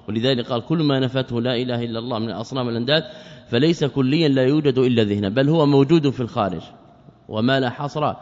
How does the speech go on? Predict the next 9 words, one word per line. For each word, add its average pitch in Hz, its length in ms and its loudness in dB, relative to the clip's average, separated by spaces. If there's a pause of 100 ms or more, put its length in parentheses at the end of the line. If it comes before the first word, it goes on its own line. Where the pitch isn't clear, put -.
(300)
له 127 260 2
من، 131 240 2
من 123 40 0
الأفراد 120 600 -2
التي 139 560 -2 (320)
يصدق 143 600 2
عليها 135 400 0
وصف 120 560 -2 (240)
إله 139 540 2